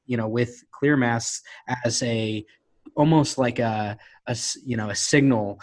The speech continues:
um, s-, to, to allow everybody to realize just how widespread this really is.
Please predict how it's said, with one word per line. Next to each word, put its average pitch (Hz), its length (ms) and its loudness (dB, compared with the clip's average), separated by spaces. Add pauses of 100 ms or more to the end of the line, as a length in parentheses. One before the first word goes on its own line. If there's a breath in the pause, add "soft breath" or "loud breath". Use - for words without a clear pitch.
(260 loud breath)
um, 110 440 -2
s-, - 220 -10 (160)
to, 113 280 2
to 113 480 -2
allow 123 600 2
everybody 120 420 -2
to 113 100 -4
realize 107 600 2
just - 280 -4
how 123 300 0
widespread 120 800 -2
this 110 260 -8
really 107 280 -2
is. 101 400 -6